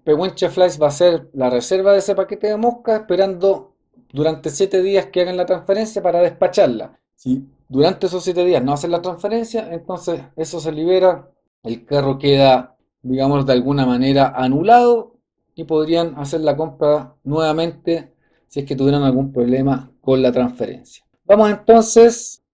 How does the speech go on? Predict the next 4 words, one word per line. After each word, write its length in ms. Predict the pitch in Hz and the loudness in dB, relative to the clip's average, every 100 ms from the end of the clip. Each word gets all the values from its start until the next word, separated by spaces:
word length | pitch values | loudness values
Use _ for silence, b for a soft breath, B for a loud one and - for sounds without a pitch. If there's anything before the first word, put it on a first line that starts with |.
| _ | _
a 480 | 147 160 165 143 _ _ _ | 2 6 4 2 _ _ _
mostrarles 680 | 196 226 - 220 220 214 - | 2 2 8 8 8 2 2
cómo 400 | 208 208 208 - | 2 2 -4 -4
operar. 500 | 190 220 190 - - | 2 6 4 2 -10